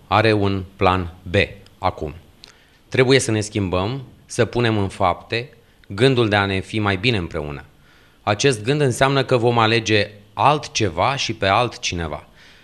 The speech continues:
Administrație în serviciul oamenilor, obligă la transparență și eficiență, iar eu așa o gândesc.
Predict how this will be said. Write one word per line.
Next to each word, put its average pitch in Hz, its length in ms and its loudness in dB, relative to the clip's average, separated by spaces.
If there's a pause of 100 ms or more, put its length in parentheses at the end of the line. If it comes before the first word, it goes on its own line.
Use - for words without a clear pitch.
(180)
Administrație 110 1080 -2
în 113 160 -6
serviciul 104 480 -4
oamenilor, 98 840 -2 (280)
obligă 110 400 -2
la 107 100 2
transparență 98 760 -4
și 135 300 -2
eficiență, 95 880 -6 (320)
iar 110 360 2
eu 131 380 0
așa 110 380 0
o 90 120 0
gândesc. 80 500 -10